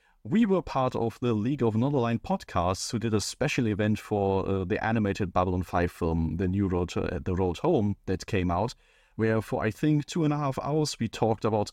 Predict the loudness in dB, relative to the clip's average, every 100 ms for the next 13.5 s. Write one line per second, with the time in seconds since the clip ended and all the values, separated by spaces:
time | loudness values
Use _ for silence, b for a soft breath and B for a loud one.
0 | -4 -2 2 0 0 0 2 0 2 0
1 | 0 0 -4 -4 -4 -2 0 0 0 -2
2 | b b b 0 2 4 2 2 0 0
3 | 0 2 4 4 0 0 2 2 2 2
4 | 2 2 2 0 0 0 0 -2 -4 -4
5 | -6 -2 0 0 -2 -6 _ _ _ 0
6 | 2 4 2 0 0 0 0 0 0 0
7 | 0 -2 0 0 -2 -2 -8 -2 2 2
8 | 0 -4 -2 0 0 0 0 0 -2 -2
9 | -2 -2 -2 -6 -8 -18 -6 -2 0 2
10 | 2 0 2 2 2 2 2 2 2 0
11 | 0 -2 -6 -4 -4 -2 -2 0 0 0
12 | -2 -2 0 2 2 2 -2 0 0 0
13 | 0 -2 -2 -2